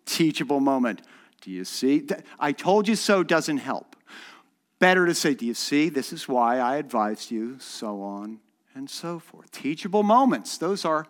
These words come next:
kairos moments. And by the way, if you're paying attention, teachable moments present themselves all the time.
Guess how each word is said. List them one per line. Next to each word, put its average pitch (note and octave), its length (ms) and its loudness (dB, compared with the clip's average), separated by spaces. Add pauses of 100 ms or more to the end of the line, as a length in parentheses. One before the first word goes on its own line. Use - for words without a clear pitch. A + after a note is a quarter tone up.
(120)
kairos G#3 580 -6
moments. - 500 -16 (800)
And C3 120 -4
by A#3+ 160 10
the F#3 100 4
way, A3+ 180 6
if F3+ 100 2
you're E3+ 80 0
paying B3+ 280 4
attention, F3+ 480 2
teachable A#3 400 2
moments E3 360 2
present C#3+ 360 0
themselves B2+ 460 -2 (120)
all E3+ 640 0
the D3 120 -2
time. C3 600 -6